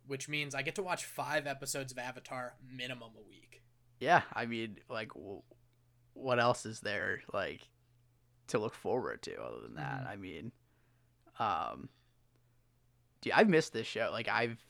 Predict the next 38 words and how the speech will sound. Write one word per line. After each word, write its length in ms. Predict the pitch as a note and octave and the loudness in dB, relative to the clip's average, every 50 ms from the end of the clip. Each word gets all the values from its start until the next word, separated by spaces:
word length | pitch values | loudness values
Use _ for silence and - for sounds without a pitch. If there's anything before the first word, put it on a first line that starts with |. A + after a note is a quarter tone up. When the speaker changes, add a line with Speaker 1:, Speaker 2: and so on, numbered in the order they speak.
| - _ _ _ _ _ _ _ _ _ _ _ _ _ _ _ _ - | -20 _ _ _ _ _ _ _ _ _ _ _ _ _ _ _ _ 0
Speaker 2:
it's 160 | D#3 C#3 - | 0 2 4
one 80 | E3 E3 | 6 6
of 80 | E3 | 6
those 140 | D3 C3 - | 6 6 4
things 160 | - C#3+ C3 | 4 2 2
where 80 | A#2+ G2+ | 2 2
I 80 | G#2+ A2 | 2 4
watched 340 | A#2 B2 A#2+ A#2+ - - | 6 6 6 6 4 0
it 80 | - B2 | -4 -2
as, 180 | A#2+ B2 A#2+ A#2+ - | -2 -2 -4 -6 -4
watched 280 | - A#2 A2 B2 - - | -2 0 0 2 0 0
as 100 | C#3+ C#3 | -2 -2
a 40 | C3+ | -2
kid, 260 | - A2 G2 G#2 - - - _ _ _ _ - - _ _ _ _ _ _ _ _ _ _ _ - - | -2 -2 -2 -2 -4 -8 -14 _ _ _ _ -20 -20 _ _ _ _ _ _ _ _ _ _ _ 2 6
watched 220 | B2 B2 A#2+ - | 6 6 6 4
it 60 | A#2 | 0
again 340 | A2+ A2 - - A#2 A#2+ A#2 | -4 -4 -2 0 2 2 2
a 60 | G#2+ | 0
couple 360 | - - - C3+ - - A#2 | 0 0 0 2 2 2 0
times 360 | - - G2+ D#2+ D2 F2+ A#2 A2+ | 0 0 0 0 0 -2 -4 -4
in 120 | D#2+ E2+ | -6 -2
college, 640 | A#2+ - D#2 C#2 A1 A#1 D2 A#1+ - - - - - _ _ _ _ _ - _ - E3+ | 0 2 2 2 0 -2 -6 -6 -8 -10 -10 -12 -14 _ _ _ _ _ -20 _ -14 -12
Speaker 1:
Mm-hmm. 220 | D#3 D3 C#3+ C#3 C3+ - - - - | -10 -10 -10 -12 -14 -16 -8 -4 -2
Speaker 2:
and 140 | B2 A#2 A2+ | 0 0 0
then 200 | A2 G#2 G2+ A2+ | 0 -2 0 2
watching 360 | A#2 A#2 - - B2 G#2 G#2 | 2 2 2 2 -2 -2 -2
it 40 | G#2 | -2
again 280 | G#2+ A2+ A2 G#2 G#2 | -2 -2 -4 -4 -2
now. 440 | G#2+ A2 A#2+ A#2 A2 G2+ F2 D2+ - - - - - _ _ _ _ _ - - _ _ _ _ - - _ _ _ _ _ - - - _ _ _ - | -2 0 0 0 0 0 -2 -4 -6 -10 -16 -20 -20 _ _ _ _ _ -20 -20 _ _ _ _ -20 -20 _ _ _ _ _ -20 -20 -20 _ _ _ -8
And, 360 | B2 A2+ G#2+ G#2+ G#2 G2 G2 - _ | -8 -6 -6 -8 -10 -12 -14 -14 _
you 100 | - C#3 | -4 -2
know, 100 | B2 G#2+ G#2 | -2 -2 0
each 180 | C#3 C#3 - - | 0 -2 -2 4
time 260 | - D3+ C#3+ C#3 B2+ | 8 8 8 10 8
I've 200 | A2+ A2+ A2 - | 6 4 2 -2
seen 320 | - - - A#2+ A2+ A#2 | -6 -6 -6 -4 -2 -2
it, 120 | B2 B2 - G#2 | -2 -2 -2 -2
I've 180 | G2+ A2 B2 | -4 -4 -6